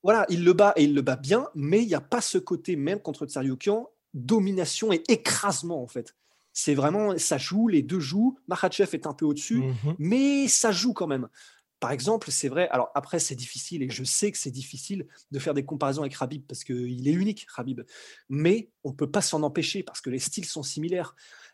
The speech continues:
Speaker 1: Et il n'y a pas ce côté implacable de Khabib, je trouve.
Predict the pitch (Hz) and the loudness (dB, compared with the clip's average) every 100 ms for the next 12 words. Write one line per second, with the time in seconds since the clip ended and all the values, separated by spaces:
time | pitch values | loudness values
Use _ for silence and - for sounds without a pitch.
0 | _ 180 220 247 165 143 156 147 147 170 | _ 6 6 4 -4 -4 -4 -2 0 2
1 | 233 190 - 175 165 202 _ _ _ - | 2 2 0 0 0 -2 _ _ _ -14
2 | - - 147 - 160 165 165 - 208 208 | -8 -4 -2 0 2 2 0 -2 -4 -2
3 | 180 160 - 165 160 131 _ - 139 139 | -2 -2 0 0 0 -8 _ -8 -8 -6
4 | 131 131 117 120 - 117 | -6 -6 -10 -12 -12 -18